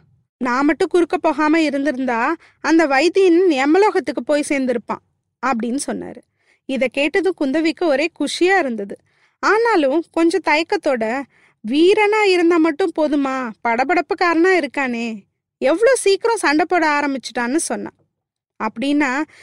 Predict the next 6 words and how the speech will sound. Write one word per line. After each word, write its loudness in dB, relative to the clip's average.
என் 2
சிஷ்யன் 0
ஆழ்வார்க்கடியான 2
பின்னாடியே 2
அனுப்பி 0
வைக்கிறேன், -6